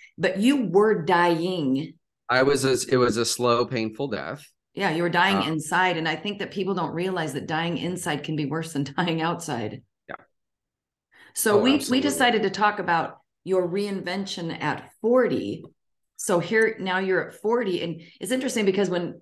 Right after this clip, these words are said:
Speaker 1: when people think of a reinvention, they think, "Oh, this one thing, this new career, this,"
Speaker 2: Yeah.
Speaker 1: but you're saying, a-, and
Speaker 2: Oh.
Speaker 1: by the way, when you're changing everything, the guilt, the shame, the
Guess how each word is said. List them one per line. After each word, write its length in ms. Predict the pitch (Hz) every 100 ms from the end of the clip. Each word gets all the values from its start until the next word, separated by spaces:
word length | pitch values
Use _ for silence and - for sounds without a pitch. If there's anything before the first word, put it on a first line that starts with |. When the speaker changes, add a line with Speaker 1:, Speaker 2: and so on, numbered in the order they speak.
| _
Speaker 1:
when 120 | - 175
people 200 | 196 196
think 160 | 185
of 60 | 170
a 60 |
reinvention, 520 | 160 180 170 180 185 160
they 100 | 147
think, 320 | 151 131 - _ _ -
"Oh, 440 | 170 180 - - -
this 220 | 170 -
one 220 | 156 160
thing, 400 | 220 302 208 -
this 200 | 160 156
new 120 | 135 143
career, 480 | 165 254 311 151
this," 320 | 127 156 - - - -
Speaker 2:
Yeah. 80 | 95
Speaker 1:
but 100 | -
you're 220 | 185 262
saying, 640 | - 196 170 156 156 151 - _ _ _ _ _ _ _
a-, 180 | 185 -
and 120 | 233
Speaker 2:
Oh. 40 | 220
Speaker 1:
by 160 | 262
the 100 | 262
way, 160 | 196 208
when 200 | 190 190
you're 120 | 208
changing 640 | 233 - 247 233 202 185
everything, 760 | - 208 220 220 214 220 220 220 - _
the 140 | 180
guilt, 380 | 170 214 208 -
the 80 | 175
shame, 480 | 170 214 214 208 185
the 380 | 170 160 151